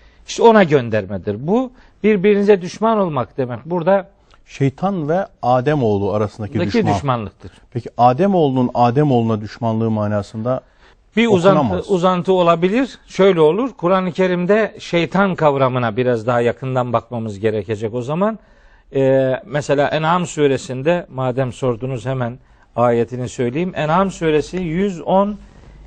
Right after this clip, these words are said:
Speaker 1: ikinci ayette Rabbimiz buyuruyor ki, "Ve kederike cealna li kulli nebiyyin aduvven şeyatinel insi vel cin."
Speaker 2: İnsi ve cin.
Speaker 1: Ha,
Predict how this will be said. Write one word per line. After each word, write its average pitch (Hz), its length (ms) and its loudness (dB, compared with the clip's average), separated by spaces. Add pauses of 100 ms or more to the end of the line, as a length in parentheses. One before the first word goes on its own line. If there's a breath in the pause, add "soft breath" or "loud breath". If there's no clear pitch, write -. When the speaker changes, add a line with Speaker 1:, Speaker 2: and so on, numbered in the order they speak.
(140 soft breath)
Speaker 1:
ikinci 180 600 2
ayette 139 680 0 (800 soft breath)
Rabbimiz 151 560 0
buyuruyor 196 320 2
ki, 127 260 -6 (220 soft breath)
"Ve 139 80 0
kederike 175 580 2
cealna 160 400 0
li 143 180 -2
kulli 147 380 -4
nebiyyin 147 460 -2
aduvven 135 720 -2 (220 soft breath)
şeyatinel 160 920 2 (120)
insi 254 520 2
vel 123 200 2
cin." 95 300 -12
Speaker 2:
İnsi 139 420 0
ve 117 80 -4
cin. 95 200 -8
Speaker 1:
Ha, 120 160 -2